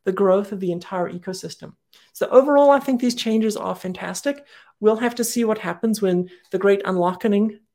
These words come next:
begins in the next couple of weeks. Um, you know, I'm curious, uh,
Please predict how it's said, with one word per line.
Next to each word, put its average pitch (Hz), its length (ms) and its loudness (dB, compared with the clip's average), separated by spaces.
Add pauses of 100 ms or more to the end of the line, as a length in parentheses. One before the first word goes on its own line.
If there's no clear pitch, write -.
begins 196 460 2
in 190 180 -4
the 190 80 -2
next 180 320 -6
couple 190 260 -4
of 165 40 -6
weeks. 233 340 -6 (800)
Um, 175 280 -4 (240)
you 202 80 2
know, 196 80 6
I'm 202 80 2
curious, 254 480 2 (340)
uh, 185 300 -4